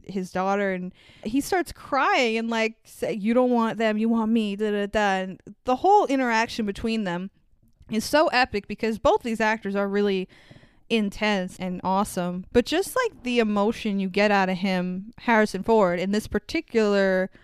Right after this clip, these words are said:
sequence, it, you know, it really reminds you, like, "Oh, Harrison Ford, when he gives a fuck,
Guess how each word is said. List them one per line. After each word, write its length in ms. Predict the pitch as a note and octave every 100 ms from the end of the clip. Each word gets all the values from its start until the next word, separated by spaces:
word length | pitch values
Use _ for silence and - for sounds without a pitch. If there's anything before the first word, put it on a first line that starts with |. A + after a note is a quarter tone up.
| _ _ -
sequence, 1040 | - - D4 - F#3 F3 F3 F#3 - - _ _ _ _ _ - _ _
it, 220 | - G2 -
you 200 | - B3+
know, 200 | G3+ F#3
it 160 | - C4
really 320 | D4 F4 D#4
reminds 420 | B3+ A#3 A3+ A3+
you, 120 | A#3 G#3+
like, 160 | G#3+ -
"Oh, 200 | D#4 G#3
Harrison 440 | D4 F#4 - D#4+
Ford, 560 | - C4+ A#3+ G3+ F#3+ F#3+
when 120 | A#3
he 140 | D#4+ A4
gives 240 | B3 B3
a 60 | A#3+
fuck, 460 | - F3+ F3+ -